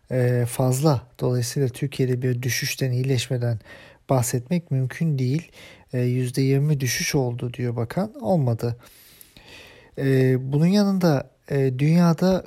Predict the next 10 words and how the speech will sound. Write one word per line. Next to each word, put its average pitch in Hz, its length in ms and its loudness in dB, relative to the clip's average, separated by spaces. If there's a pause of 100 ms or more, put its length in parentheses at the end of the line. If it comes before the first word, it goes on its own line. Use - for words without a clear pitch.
(120)
covid'den 165 520 2
çıkış - 560 -2
yollarımız 143 640 2
a-, - 120 0
yavaş 151 420 2
yavaş 147 340 0
da 131 100 0
aslında 139 680 -4
belli 135 260 2
oluyor. 151 420 2